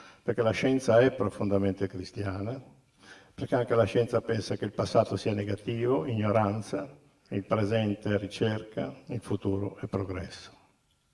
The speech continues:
Futuro positivo. Più cristiani di così si muore. Anche Marx è un grande cristiano, il passato è ingiustizia sociale, quindi negatività, il presente è far esplodere le contraddizioni del capitalismo.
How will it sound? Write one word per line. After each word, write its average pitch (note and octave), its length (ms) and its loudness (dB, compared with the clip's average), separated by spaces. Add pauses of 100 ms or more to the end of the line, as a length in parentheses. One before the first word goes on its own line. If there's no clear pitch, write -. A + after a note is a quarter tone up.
(200)
Futuro C#3+ 460 2
positivo. F2+ 760 -8 (760)
Più A#2 140 0
cristiani A2 520 -4
di G2 100 -6
così G#2 360 -8
si - 160 -12
muore. F#2+ 420 -12 (2000)
Anche C3+ 340 2
Marx C#3 360 4
è A#2+ 40 4
un A2 60 0
grande G#2+ 340 2
cristiano, G2 1000 -4
il G#2+ 140 -10
passato A2+ 600 0
è A2 60 -4
ingiustizia G2+ 500 -4
sociale, A2 600 -4
quindi G2+ 280 -6
negatività, G2+ 920 -2 (460)
il G#2+ 140 -8
presente A2 640 0
è G#2+ 60 -2
far G#2+ 220 2
esplodere G#2+ 520 2
le G2 100 2
contraddizioni G#2 680 -2
del F#2+ 120 0
capitalismo. A2 1040 -2